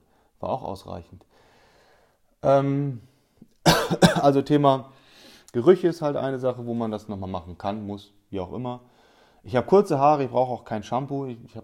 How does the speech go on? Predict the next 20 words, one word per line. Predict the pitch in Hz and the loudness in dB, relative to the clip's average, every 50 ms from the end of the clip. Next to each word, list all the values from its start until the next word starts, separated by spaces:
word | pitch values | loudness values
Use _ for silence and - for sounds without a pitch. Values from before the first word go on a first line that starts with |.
| - _ - | -20 _ -8
seitlich | - 107 104 113 117 113 117 104 - | -2 0 0 0 0 -2 -8 -12 -12
irgendwie | - 101 98 104 | -12 -10 -10 -8
drei, | 95 - 107 90 | -8 -8 -8 -8
fünf | 90 - 113 95 - | -8 -8 -10 -8 -8
Millimeter, | 107 95 95 101 104 110 110 113 104 101 - | -8 -6 -4 -4 -4 -4 -4 -6 -8 -8 -8
oben | - 101 101 101 101 98 95 | -8 -8 -8 -8 -8 -10 -10
ein | |
paar | 95 101 101 98 | -12 -12 -12 -8
Zentimeter | - - 139 139 143 131 123 123 117 120 | -6 -6 -6 -4 -4 -6 -6 -4 -4 -4
auf | 113 110 110 104 | -2 -4 -4 -4
dem | 117 107 | -8 -10
Kopf. | - 117 107 107 - _ _ _ _ _ _ _ _ _ _ _ _ _ _ _ _ _ _ _ | -8 -8 -8 -8 -10 _ _ _ _ _ _ _ _ _ _ _ _ _ _ _ _ _ _ _
Klar, | - - 110 110 113 113 113 - - 95 104 104 104 104 | 0 4 6 6 6 6 4 0 -4 -4 -4 -4 -4 -6
äh, | 101 - - - | -8 -10 -10 -6
da | - 98 | -6 -6
brauch | 87 95 92 101 104 | -4 -2 -2 -2 -2
ich | 104 | -2
auch | - 90 - | -4 -10 -10
kein | - 98 92 | -10 -10 -10
Shampoo. | - - 92 92 90 90 85 80 | -8 -8 -8 -8 -8 -10 -12 -14